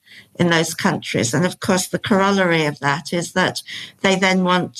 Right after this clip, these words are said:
to boost their labour forces and try to increase the birth rate again, either through pronatalism or through inward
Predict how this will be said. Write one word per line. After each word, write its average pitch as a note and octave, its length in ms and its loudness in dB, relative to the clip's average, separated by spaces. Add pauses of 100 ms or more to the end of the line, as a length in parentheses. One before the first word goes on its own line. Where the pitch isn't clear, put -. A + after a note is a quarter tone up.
(120)
to F3 200 2
boost F3+ 500 -2
their F3 220 2
labour F3+ 360 0
forces E3 1000 -4
and F3 360 0 (460)
try G#3 240 2
to G3+ 160 0
increase G3 480 -2
the - 120 -8
birth E3+ 380 0
rate C3 320 -2
again, D#3 380 0
either G3 320 2
through F#3 380 -2
pronatalism F3 840 0
or E3+ 120 2
through E3+ 520 -2
inward E3+ 400 0